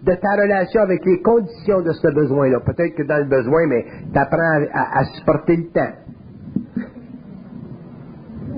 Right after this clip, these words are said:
Parce que le temps, au niveau de la conscience supramentale, c'est très important, parce que c'est dans, c'est à travers le temps que tu travailles l'ego, puis tu travailles l'ego, puis tu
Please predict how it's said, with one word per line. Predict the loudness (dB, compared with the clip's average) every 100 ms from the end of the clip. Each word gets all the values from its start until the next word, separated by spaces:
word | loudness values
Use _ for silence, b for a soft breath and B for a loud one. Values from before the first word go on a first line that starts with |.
| -8 -2
Parce | 0 2
que | 2
le | 2 2
temps, | 2 2
au |
niveau | 0 0
de | 0
la | 0
conscience | 0 0 2 2 0
supramentale, | -4 -2 0 0 2 2 0
c'est | 0 0
très | 2
important, | 0 -2 0 2 0
parce | -2 -6
que | -6 B B -4 0
c'est | 2
dans, | 2 -2 -10
c'est | -2
à | 2
travers | 4 4 4
le | 2
temps | 0 0 0 -2 -10 _ _ -20
que |
tu | -4
travailles | 0 2 4 4 2
l'ego, | 2 4 2 2
puis | -4
tu | 0
travailles | 2 2 2 2
l'ego, | 2 2 2 2 -2
puis |
tu | -8